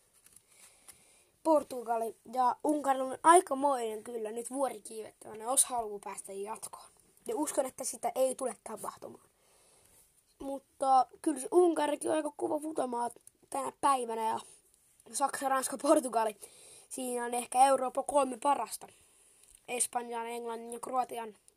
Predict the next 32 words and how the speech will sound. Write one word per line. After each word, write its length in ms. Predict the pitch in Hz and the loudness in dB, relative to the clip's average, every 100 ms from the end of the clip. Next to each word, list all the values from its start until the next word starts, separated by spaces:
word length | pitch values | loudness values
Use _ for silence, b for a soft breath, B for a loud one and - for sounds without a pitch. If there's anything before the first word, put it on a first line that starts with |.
| _ | _
ja 60 | 233 | -10
Hollannin 600 | 240 254 233 220 220 220 | -6 -4 -6 -10 -14 -10
lisäksi. 400 | 233 233 - 226 | -10 -8 -10 -12
Ja 540 | - _ _ - - | -14 _ _ -20 -10
tietenkin 380 | 254 226 240 208 | -8 -8 -10 -6
Belgiakin 600 | 240 240 220 233 - 226 | -4 -4 -6 -8 -8 -8
on 120 | 208 - _ _ | -10 -16 _ _
ja 80 | 220 202 | -10 -10
Italia. 420 | 196 202 214 202 B B B B B B _ | -10 -10 -10 -12 B B B B B B _
Mutta 380 | 247 220 - 247 | -10 -10 -6 -6
kyllähän 420 | - 233 220 220 - _ | -6 -6 -6 -10 -14 _
Portugali, 500 | 269 262 262 240 240 | -2 -2 -2 -2 -2
Ranska, 320 | 247 240 - | -2 -2 -2
Saksa 380 | 240 247 - 254 | -2 -2 -2 -2
voi 160 | 254 247 | -2 -2
sanoa, 340 | - 254 247 | -2 -2 -4
että 120 | 240 | -4
siinä 260 | 269 262 247 | -6 -6 -6
on 100 | 247 | -6
niinku 240 | 247 233 | -8 -4
Euroopan 440 | 254 240 233 247 226 | -2 -2 -2 -4 -6
parhaat 360 | 240 233 220 | -8 -10 -12
futismaat. 560 | - - - - - - _ - | -14 -12 -12 -12 -18 -20 _ -14
Ja 60 | 214 | -12
sit 180 | 220 | -10
siinä 260 | - 240 233 | -6 -4 -4
vierellä 300 | 247 240 233 | -4 -2 -4
tulee 300 | 226 247 233 | -6 -6 -4
Italia, 400 | 233 233 233 233 - B B B B B B B B _ | -6 -8 -10 -10 -16 B B B B B B B B _
Hollannit 500 | 247 233 226 220 208 | -6 -4 -6 -8 -12
ja 60 | 233 | -10
muut. 360 | 233 208 - | -10 -10 -16